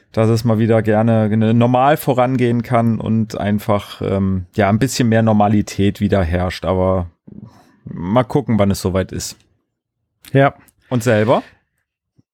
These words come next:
Speaker 2: Mir geht's auch gut, äh, bin gerade auch erholt, frisch aus dem Urlaub zurück, ähm, den ich mit, äh, viel Abstand verbracht habe,
Speaker 1: <laughs>
Speaker 2: so gut es ging.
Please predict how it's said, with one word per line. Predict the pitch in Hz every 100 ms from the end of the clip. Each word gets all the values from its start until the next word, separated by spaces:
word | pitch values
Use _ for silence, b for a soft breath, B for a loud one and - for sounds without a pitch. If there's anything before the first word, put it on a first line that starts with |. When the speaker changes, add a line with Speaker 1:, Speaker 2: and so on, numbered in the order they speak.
| _ _ -
Speaker 2:
Mir | 147 180
geht's | 175 165
auch | - 196 -
gut, | 214 214 -
äh, | 156 156
bin | 143 160
gerade | 156 139 135
auch | 180
erholt, | 180 185 190
frisch | - - 160
aus | 147
dem | 151 147
Urlaub | 175 170 165
zurück, | - 151 160 - 151
ähm, | 139 135 135 135 120 _ _ _
den | 139 143
ich | 143 - 127
mit, | 135 135
äh, | - 139
viel | - 175 196
Abstand | 151 - - 151 -
verbracht | 147 131 131 - -
habe, | 139 135 135 135
Speaker 1:
<laughs> |
Speaker 2:
so | 131
gut | 131 160
es | 139 -
ging. | 139 147 147